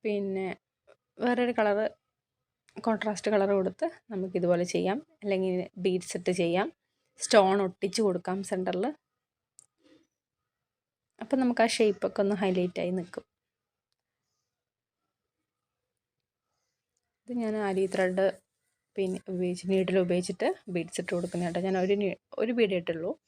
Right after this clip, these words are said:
ഒന്നോ രണ്ടോ ഒക്കെ ചെയ്യാം ട്ടോ. വലിയതും ചെറുതും ഒക്കെ ഇടാം. അതൊക്കെ നിങ്ങളുടെ ഐഡിയക്ക് അനുസരിച്ച്, ഇഷ്ടത്തിനനുസരിച്ച് ചെയ്യാം.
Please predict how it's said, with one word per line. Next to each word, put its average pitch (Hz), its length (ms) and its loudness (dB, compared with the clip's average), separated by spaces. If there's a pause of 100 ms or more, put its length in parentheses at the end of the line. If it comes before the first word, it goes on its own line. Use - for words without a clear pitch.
(520)
ഒന്നോ 170 160 -4 (100)
രണ്ടോ 180 280 -2
ഒക്കെ 185 200 -8
ചെയ്യാം 170 320 -2
ട്ടോ. 180 80 0 (960)
വലിയതും 185 340 -2 (100)
ചെറുതും 175 340 0
ഒക്കെ 196 200 -4 (580)
ഇടാം. 165 180 0 (120)
അതൊക്കെ 190 300 0
നിങ്ങളുടെ 202 220 0 (100)
ഐഡിയക്ക് 180 280 0
അനുസരിച്ച്, 190 440 0
ഇഷ്ടത്തിനനുസരിച്ച് 180 680 -4
ചെയ്യാം. 180 240 -2